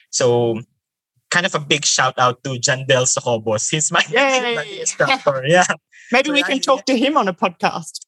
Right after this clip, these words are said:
Speaker 1: Exactly. Yeah, I
Speaker 2: <laughs>
Speaker 1: can, I can actually, I can actually have him here. So s-, maybe sometime. So he can also have, like, the face of mine, and also the world would know that, hey, this diving instructor is great. He influenced me, and now I'm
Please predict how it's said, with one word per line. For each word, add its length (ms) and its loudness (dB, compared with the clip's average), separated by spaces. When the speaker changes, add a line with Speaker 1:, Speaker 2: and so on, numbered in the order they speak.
Speaker 1:
Exactly. 480 0
Yeah, 360 2
I 160 2
Speaker 2:
<laughs> 0 -
Speaker 1:
can, 220 -10
I 80 -2
can 180 0
actually, 460 0
I 60 2
can 120 2
actually 300 0
have 260 0
him 220 0
here. 320 4
So 160 -2
s-, 420 -6
maybe 220 -4
sometime. 580 -2
So 400 0
he 220 -2
can 160 -2
also 220 0
have, 180 0
like, 140 -2
the 160 -12
face 240 4
of 140 -6
mine, 360 0
and 120 -4
also 220 0
the 100 -8
world 320 2
would 140 -6
know 220 2
that, 180 0
hey, 180 2
this 220 0
diving 220 0
instructor 360 -2
is 160 -2
great. 440 0
He 100 0
influenced 540 2
me, 320 0
and 140 0
now 240 2
I'm 220 -2